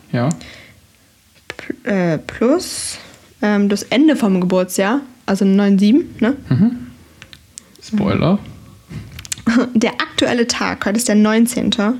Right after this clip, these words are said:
Speaker 1: Ja.
Speaker 2: Plus der aktuelle Monat.
Speaker 1: Also zwei.
Speaker 2: Ja.
Speaker 1: Ja.
Speaker 2: Das Ende des aktuellen Jahres, einundzwanzig. Und eine Zahl unserer Wahl von eins bis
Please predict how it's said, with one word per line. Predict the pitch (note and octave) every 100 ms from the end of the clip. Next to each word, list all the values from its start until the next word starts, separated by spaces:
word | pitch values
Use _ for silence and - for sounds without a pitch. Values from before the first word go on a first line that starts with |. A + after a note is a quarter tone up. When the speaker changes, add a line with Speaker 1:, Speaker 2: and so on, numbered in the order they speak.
| - -
Speaker 1:
Ja. | A#2+ D#3+ - - - - - - - -
Speaker 2:
Plus | - B3+ G#3 - -
der | -
aktuelle | A3+ - G3
Monat. | G#3 A#3 A#3+ A3 - - _ _ _ _ _ _ -
Speaker 1:
Also | C3 B2+
zwei. | - - C3 - - - -
Speaker 2:
Ja. | G#3+ G#3
Speaker 1:
Ja. | A#2+ C#3 - - _ _ _ _ - -
Speaker 2:
Das | A#3+
Ende | - C#4 C#4
des | A3+ -
aktuellen | - - A3 A3
Jahres, | G#3+ B3 A3+ A#3 B3+ - - _ _ _ _ _
einundzwanzig. | G3 F#3 F3+ G#3+ A3+ A3 A3+ - _ - - - _ -
Und | E4+
eine | A3+ G#3
Zahl | - C#4 C4+ - -
unserer | C#4 A3+ G3 F#3 F3
Wahl | F#3+ F#3+ - G#3+ - -
von | - - -
eins | G3+ F#3+ G#3
bis | - B3 B3+